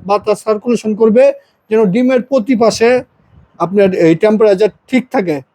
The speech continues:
এটা হচ্ছে একটা। সেকেন্ড হচ্ছে ওভারহিটের ফ্যান দিছি। যদি এই মেশিনে ওভারহিটের ফ্যান দেওয়া না হয়, এমনি যে টেম্পারেচার, এটার ভিতরে ওভারহিট হবে। সেকেন্ড হচ্ছে আপনার, আমরা এই যে দেখেন, এই যে দেখেন, আমরা ব্যাটারি লাইন দিয়ে দিছি। কারেন্ট চলে গেলে যেন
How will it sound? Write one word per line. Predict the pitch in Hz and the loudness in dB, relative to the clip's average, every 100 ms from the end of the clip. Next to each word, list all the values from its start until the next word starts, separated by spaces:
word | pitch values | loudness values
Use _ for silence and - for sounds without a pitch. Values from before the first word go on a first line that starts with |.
| _ | _
এটা | 185 202 | 0 2
হচ্ছে | 214 196 | 2 -2
একটা। | - 220 277 | -2 -2 -2
সেকেন্ড | - 220 214 220 | -2 -2 0 0
হচ্ছে | - 277 370 _ _ _ _ | 0 0 -2 _ _ _ _
ওভারহিটের | 196 202 247 220 226 | -2 2 2 0 -2
ফ্যান | - 196 196 | -2 0 0
দিছি। | 185 180 147 _ _ _ - 196 | -4 -6 -10 _ _ _ -8 -2
যদি | 240 247 | 2 4
এই | 240 | 2
মেশিনে | 240 214 247 247 262 | 2 -2 -2 0 0
ওভারহিটের | 214 214 220 226 240 | 0 0 -2 -2 -6
ফ্যান | - 202 214 202 | -4 -2 -2 -2
দেওয়া | 196 220 226 | 0 2 2
না | 226 | 2
হয়, | 202 185 156 233 | 2 0 -2 0
এমনি | 247 240 240 | 2 2 0
যে | 202 240 | 0 -2
টেম্পারেচার, | 254 247 254 233 185 196 170 | -2 -2 0 2 2 0 0
এটার | 190 185 202 | -4 -2 0
ভিতরে | 220 277 285 - _ _ _ - | 0 0 0 -2 _ _ _ -2
ওভারহিট | 190 220 175 196 - | 0 2 0 -4 -4
হবে। | 175 147 147 - _ - - | -4 -4 -6 -10 _ -20 -6
সেকেন্ড | 226 220 226 | -2 2 2
হচ্ছে | 208 247 | 2 0
আপনার, | 226 262 285 - | 0 2 0 -2
আমরা | 202 196 | -2 0
এই | 185 | 0
যে | 180 | -2
দেখেন, | 175 220 370 - | -4 -4 -10 -8
এই | 170 | -8
যে | 175 | -6
দেখেন, | 170 214 320 | -8 -10 -12
আমরা | 196 180 180 175 170 160 - | -6 -2 -2 -2 -4 -4 -2
ব্যাটারি | 196 202 208 | 0 2 2
লাইন | 208 190 185 | 2 0 0
দিয়ে | 180 170 | -2 -2
দিছি। | 151 - _ _ _ _ _ _ _ - | -6 -20 _ _ _ _ _ _ _ -4
কারেন্ট | 214 226 220 | 0 2 2
চলে | 262 262 | 2 2
গেলে | 269 240 | 2 2
যেন | 240 | 2